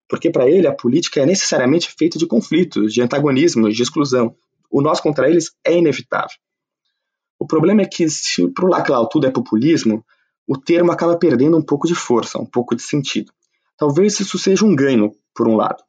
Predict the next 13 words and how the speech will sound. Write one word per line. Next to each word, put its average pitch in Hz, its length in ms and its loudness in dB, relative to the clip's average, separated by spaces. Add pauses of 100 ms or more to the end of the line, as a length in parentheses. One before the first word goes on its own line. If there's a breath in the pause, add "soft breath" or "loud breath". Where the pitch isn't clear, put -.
(180)
A - 60 -4
gente 135 220 -2
mostra 135 300 0
que - 80 -10
o 123 40 -8
populismo, 123 760 0
ao 113 180 0
invés 135 220 0
de - 80 -4
ser - 80 -2
um 127 100 0
patinho 120 320 0
feio, 143 480 0